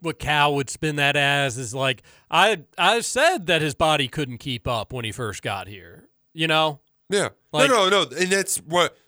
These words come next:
Speaker 2: like
Speaker 1: But that is more specific than anything we've heard.
Speaker 2: It's more specific, and
Speaker 1: Mm-hmm.
Speaker 2: it checks out completely. It's just, it's not just cramps.
Speaker 1: And, and secondly,
Speaker 2: Yeah.
Speaker 1: guys, like, I, I don't think he's gonna be that good. At
Speaker 2: Yeah,
Speaker 1: lea-, at
Speaker 2: yeah.
Speaker 1: least not day one. At least not year one.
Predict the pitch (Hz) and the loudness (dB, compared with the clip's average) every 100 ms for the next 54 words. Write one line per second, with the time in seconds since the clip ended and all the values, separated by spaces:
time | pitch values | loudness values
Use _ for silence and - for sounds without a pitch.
0 | - 165 - _ - 208 208 220 240 233 | 0 0 0 _ -2 2 6 4 4 -2
1 | 190 220 220 202 - 208 180 - 175 165 | 2 2 2 -4 -2 0 -2 -2 -2 -2
2 | 160 151 139 - 135 104 139 170 202 185 | -2 -6 -6 -2 -2 -2 0 2 2 2
3 | 147 180 156 - 139 135 156 143 127 104 | 0 0 0 -2 -2 0 -2 0 0 0
4 | 104 - 110 139 92 87 90 _ _ 131 | -4 -12 -2 -2 -2 -6 -10 _ _ -4
5 | - 139 - 123 135 135 127 101 110 113 | -2 -2 -2 -6 -4 0 0 -2 -6 -6
6 | - - 104 64 _ - - _ _ _ | -6 -16 -18 -18 _ -20 -20 _ _ _
7 | _ _ - 247 269 233 330 220 214 277 | _ _ -6 -4 -4 -2 -2 0 0 0
8 | 277 254 - 208 202 220 208 214 190 269 | 0 0 -2 -2 4 4 4 0 0 0
9 | - 214 - 185 143 160 143 143 123 - | -2 -4 -4 -10 -6 -4 -2 -2 -4 -6
10 | 95 - _ _ _ _ _ _ _ - | -12 -14 _ _ _ _ _ _ _ 0
11 | 247 214 240 202 - - 240 208 214 196 | 4 4 2 2 2 2 0 2 2 2
12 | 165 101 127 - 170 196 214 214 202 190 | 2 -2 -8 -8 -2 -2 0 0 0 0
13 | 185 135 98 98 | 0 -2 -6 -10